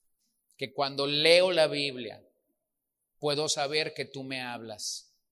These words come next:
Puedo saber que tu Espíritu Santo está santificándome. Y aunque a veces hay ciertos pasajes que me incomodan y hay ciertos pasajes que pueden llevarme a una condición de, de, de decir, "Yo no quiero eso, yo no quiero ser tratado así,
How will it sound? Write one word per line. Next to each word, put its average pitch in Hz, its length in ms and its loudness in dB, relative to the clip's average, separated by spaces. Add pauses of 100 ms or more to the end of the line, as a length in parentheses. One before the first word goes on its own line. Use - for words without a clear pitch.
(320)
Puedo 165 280 2
saber 185 580 4
que 202 120 -2
tu 170 100 -8
Espíritu 185 500 -4
Santo 196 440 0
está 185 540 2 (220)
santificándome. 170 1300 -2 (380)
Y 151 120 -2
aunque 165 240 2
a 175 60 4
veces 185 320 0
hay 202 120 2
ciertos 202 440 0
pasajes 196 580 0
que 185 140 -4
me 170 100 -8
incomodan 170 840 -2
y 165 60 0
hay 180 100 0
ciertos 196 440 -2
pasajes 180 500 -2
que 180 120 -6
pueden 190 320 -4
llevarme 180 600 0 (280)
a 165 120 6
una 185 300 0
condición 196 800 2
de, 180 280 2
de, 185 260 -10
de 208 120 0
decir, 214 400 2
"Yo 254 140 4
no 277 160 -8
quiero 269 280 0
eso, 269 440 2
yo 208 160 -2
no 262 120 -6
quiero 262 240 0
ser 247 220 2
tratado 240 480 -2
así, 240 540 -4